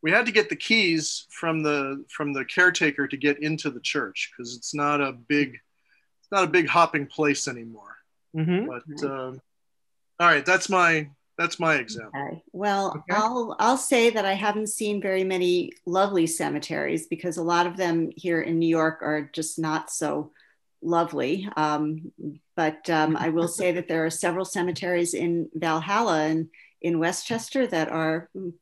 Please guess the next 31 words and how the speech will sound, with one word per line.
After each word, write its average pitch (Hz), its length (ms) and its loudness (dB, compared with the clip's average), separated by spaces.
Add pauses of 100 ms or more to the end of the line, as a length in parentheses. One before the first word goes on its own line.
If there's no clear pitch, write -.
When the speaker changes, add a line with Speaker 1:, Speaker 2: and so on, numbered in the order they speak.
Speaker 3:
filled 220 260 2
with 214 140 2
rolling 196 460 2
hills. 185 580 -2 (440)
But - 200 0
I 190 100 4
will 185 200 0 (100)
add 294 300 4
to 196 160 -4
this - 300 -2
that 180 180 -2
the 190 60 -4
cemetery 202 760 -2
that 185 80 0
I 180 80 2
would 180 180 2
most 185 380 -2 (320)
like 226 480 2 (140)
to 165 100 -2
see, 151 380 0
that 156 140 -2
I 165 100 0
imagine 175 600 2
is 160 160 -2
beautiful, 156 360 0
but 160 120 -4
I 147 60 0
really 190 260 0
have 151 80 0
no 160 180 0
idea, 151 500 0